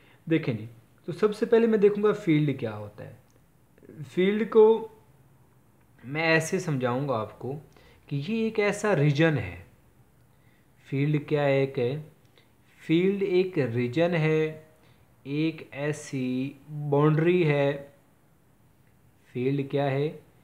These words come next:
एक रीजन है, एक boundary है, एक ऐसा सर्कल है, एक ऐसा दायरा है जिसमें, आपको clear नज़र आ रहा है, एक ऐसा रीजन,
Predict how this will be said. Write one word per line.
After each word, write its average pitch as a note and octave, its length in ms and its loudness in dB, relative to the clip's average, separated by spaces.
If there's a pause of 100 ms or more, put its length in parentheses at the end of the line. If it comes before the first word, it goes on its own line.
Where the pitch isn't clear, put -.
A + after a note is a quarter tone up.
(260)
एक C#3 260 -4
रीजन B2+ 460 0
है, C#3 340 -2
एक D3 480 -6 (240)
boundary C#3+ 480 -2
है, B2+ 440 -4 (540)
एक G#3 580 -2
ऐसा E3+ 520 0
सर्कल F#3 760 4
है, A2+ 340 -4 (1000)
एक F3+ 440 0
ऐसा D#3 540 2
दायरा E3+ 640 6
है A#2 560 0 (500)
जिसमें, C#3 800 0
आपको B2+ 320 -6
clear C#3+ 280 2
नज़र D3+ 260 0
आ D3+ 140 4
रहा F3+ 100 -2
है, F#3+ 100 -8 (800)
एक F3+ 220 2
ऐसा F3 420 2
रीजन, E3 500 -2